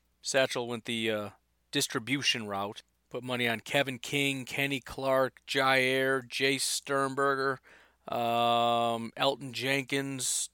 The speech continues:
Darnell Savage. Elton Jenkins, by the way, was a terrible investment. But pretty much anyone that put Kenny,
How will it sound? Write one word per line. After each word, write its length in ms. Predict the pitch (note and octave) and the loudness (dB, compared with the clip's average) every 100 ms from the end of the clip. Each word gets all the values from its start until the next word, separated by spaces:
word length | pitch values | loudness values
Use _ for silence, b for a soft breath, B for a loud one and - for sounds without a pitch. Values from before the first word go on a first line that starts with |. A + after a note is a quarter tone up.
| - - | -8 2
Darnell 420 | C#3 C#3 C3+ C3+ | 4 4 4 4
Savage. 720 | - - C#3 C#3 C3+ C3+ C3 - _ _ | 4 0 0 0 -2 -6 -8 -14 _ _
Elton 240 | C#3 D3+ C3 | 4 4 4
Jenkins, 340 | D3 C3 A#2+ | 2 2 0
by 160 | A#2 A#2 | 2 2
the 100 | A#2 | 4
way, 140 | A#2 | 2
was 160 | A2 G2 | 0 -4
a 60 | |
terrible 440 | - C3 B2+ A2+ G#2+ | -6 -2 -2 -2 -6
investment. 520 | G2+ G2+ - G2+ A2 _ _ | -4 -6 -6 -12 -16 _ _
But 160 | B2 G#2+ - | -14 -14 -6
pretty 180 | D3 D3+ | -2 2
much 200 | C3+ C#3 | 2 2
anyone 320 | C3+ B2 A#2 | 0 0 0
that 140 | A2+ | -2
put 260 | B2 A2 - | -2 -6 -6
Kenny, 340 | C3 A#2+ A2+ | -4 -2 -4